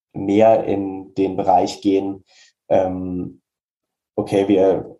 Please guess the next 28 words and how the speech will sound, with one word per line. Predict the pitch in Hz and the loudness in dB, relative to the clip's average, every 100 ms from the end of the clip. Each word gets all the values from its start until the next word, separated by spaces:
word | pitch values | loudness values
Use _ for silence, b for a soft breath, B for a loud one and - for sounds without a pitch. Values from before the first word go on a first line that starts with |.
| - | -12
rechnen | 104 104 104 - - 104 98 | -10 -6 0 0 0 -2 -2
mit, | 98 - - - | -4 -8 -12 -10
mit | 101 - - | -10 -10 -4
großer | 101 95 95 | -4 0 -4
Polizeipräsenz | - 98 98 - 95 - 104 104 101 101 - | -4 -6 -4 0 0 0 -4 0 0 0 -6
und | - 95 92 90 - | -6 -6 -6 -12 -10
versuchen | 98 95 107 101 101 | -8 -4 -4 -2 -2
durch | 98 101 | -2 -4
diese | 98 95 87 90 87 | -8 -8 -6 -6 -4
Ketten | - 117 107 104 | -4 -2 -4 -2
durchzukommen | 110 107 - - 110 107 104 B B _ _ _ | -2 -2 -6 0 0 0 -4 B B _ _ _
und | 98 | -2
welche, | 98 98 107 98 90 - _ _ | 0 0 0 -2 -4 -12 _ _
welche | - 90 - 90 87 | -4 -4 -4 -8 -8
Gruppen | - 95 - 92 90 - _ _ - | -6 -4 -4 -10 -10 -14 _ _ -20
so | - 98 92 | -10 -8 -8
eher | - 98 87 90 90 - | -4 0 0 -2 -8 -16
entspannter | 90 87 - 98 117 120 113 120 - | -14 -8 0 2 2 2 2 0 0
ablaufen. | - - 107 110 - | -2 2 2 2 0
Das | 98 | -8
ist | - | -10
auch | - | -12
immer | - 98 | -10 -12
die | 92 - | -12 -6
Frage, | - 92 104 107 | 0 2 2 -2
wie | 101 | -6
viel | - 101 101 - b b _ _ | -4 -2 -2 -4 b b _ _
Repression | 101 98 101 - 107 107 135 143 | -2 0 -4 -2 2 2 0 -4